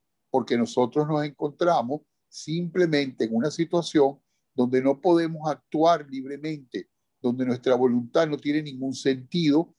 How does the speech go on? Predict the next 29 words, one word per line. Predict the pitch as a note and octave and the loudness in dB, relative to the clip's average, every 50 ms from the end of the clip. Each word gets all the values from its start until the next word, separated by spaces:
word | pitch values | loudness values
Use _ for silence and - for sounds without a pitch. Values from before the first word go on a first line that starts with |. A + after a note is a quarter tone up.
| _ _ _ | _ _ _
porque | C#3+ A#2+ A2+ - B2 | -4 -2 0 0 0
no | B2 C3 B2 | 0 0 0
puede | B2 D3 C#3+ D3 C#3 | 2 4 4 4 4
expresarse, | C#3+ - _ C3 A#2+ A2 - - D#3 E3+ F3 F3 E3+ - G3 F#3+ F#3+ _ _ _ _ | 2 -4 _ -4 -4 -4 -2 0 2 2 2 0 -4 -6 -8 -8 -8 _ _ _ _
sino | _ - C3+ B2 B2 A#2 | _ -8 -4 -4 -4 -2
que | - C3+ | 0 0
hay | C3 C#3 | 2 2
una | D3 D3+ D#3+ D3+ | 2 2 2 0
referencia | D3+ C#3 A#2+ C#3 B2 B2+ B2+ C3+ C3 - - D3+ D3 | 0 -2 0 0 0 0 0 -2 -4 -2 -4 -4 -2
que | - C3+ A#2+ | 0 0 2
va | A#2 A#2 | 2 2
a | A#2+ | 2
marcar | B2+ B2 B2 A#2 - _ - D#3+ F3 F3+ G3 F#3+ - _ _ _ _ _ _ _ _ | 2 -2 -2 -4 -8 _ 0 2 2 2 0 -4 -10 _ _ _ _ _ _ _ _
qué | - D#3 D#3 D#3 D#3+ D#3 | -4 -2 -2 -2 -4 -6
es | D3+ D#3 | -8 -8
lo | E3 D#3+ D3+ | -10 -10 -6
que | - C#3 A#2 | -6 -10 -8
podemos | - B2 A#2+ B2 C3 C3+ C#3+ D3+ | -6 -6 -6 -6 -6 -6 -6 -6
hacer | C3 - - D3 C#3+ C#3+ - - | -6 -4 -2 -2 -2 -2 -2 -8
y | F#3 E3+ - _ | -10 -12 -10 _
cómo | - F#3+ F#3+ G3+ G3+ F#3 E3+ | 2 4 4 4 4 2 0
lo | D3 C3 B2 - | -2 -2 -4 -6
podemos | - A#2+ A#2 A2+ A2+ A#2+ C3 B2+ B2 | -6 -6 -6 -6 -6 -8 -10 -10 -10
hacer. | A2 - - A2 G2 F2+ - _ _ _ _ _ _ _ _ _ _ | -10 -8 -8 -8 -8 -8 -10 _ _ _ _ _ _ _ _ _ _
La | B2+ B2 C3+ B2+ B2 | 2 2 2 2 2
supletariedad | - D3 B2+ B2 - C3 C3 C3 C3+ B2+ B2+ B2+ B2 B2+ B2+ C3+ | -2 -6 -6 -4 -2 -4 -2 -2 -4 -4 -2 0 2 2 4 4
del | C#3+ D3+ D3+ D3 | 2 2 -2 -2
Código | _ C#3+ C#3 C#3+ C#3+ C#3+ C#3+ | _ -2 -2 -2 -2 -6 -8
Civil | - - - B2 B2+ D3 E3 F3+ G3 F#3 | -10 -10 -8 -6 -2 -2 -2 -2 -2 -6